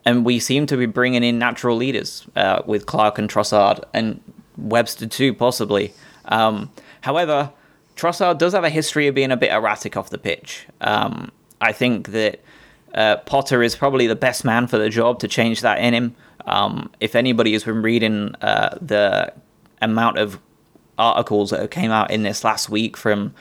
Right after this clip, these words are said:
The Guardian and The Telegraph and The Mail and all these different, E S P N and all these different places,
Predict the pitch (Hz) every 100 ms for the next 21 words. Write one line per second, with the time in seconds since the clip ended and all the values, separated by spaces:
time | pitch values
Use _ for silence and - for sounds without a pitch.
0 | - - 107 139 143 139 131 110 104 147
1 | 135 135 135 127 107 101 131 147 143 117
2 | 98 - - - 131 113 107 - 107 110
3 | 107 123 127 - 113 117 113 107 110 107
4 | 107 104 104 98 - 98 - 98 -